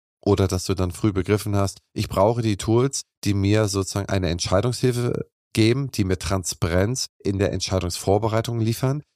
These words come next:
damit du befähigt bist, gute, Ent-, also bestmögliche, ne? Auch da sind viele falsche Entscheidungen bei, da bin ich mir auch sicher, jetzt will ich nicht übergriffig sein, aber bestmögliche Entscheidungen zu fällen, die im Zweifel zu korrigieren,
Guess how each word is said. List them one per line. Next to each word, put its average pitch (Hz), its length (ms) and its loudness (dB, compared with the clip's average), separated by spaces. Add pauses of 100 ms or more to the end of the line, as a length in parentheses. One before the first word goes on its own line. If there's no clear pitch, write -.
damit 98 460 0
du 151 280 2
befähigt 123 640 -2
bist, - 380 0 (720)
gute, 175 340 2
Ent-, 147 220 -2
also 104 180 2
bestmögliche, 127 1080 2 (220)
ne? 123 320 -2 (260)
Auch - 200 -4
da 139 240 2
sind 98 160 -2
viele 92 340 0
falsche 143 320 -2
Entscheidungen 82 400 -2
bei, 80 160 2
da 87 60 -2
bin 98 120 0
ich 90 60 -2
mir 95 100 0
auch 135 100 4
sicher, 80 280 -2
jetzt 80 200 -4
will 107 80 4
ich 101 60 4
nicht 95 100 -2
übergriffig 98 420 -2
sein, 95 240 0
aber 92 200 2 (360)
bestmögliche 143 800 0
Entscheidungen 127 400 0
zu 120 140 -6
fällen, 123 420 0
die 123 140 2
im 113 140 -4
Zweifel 107 360 0
zu - 140 -4
korrigieren, 107 680 2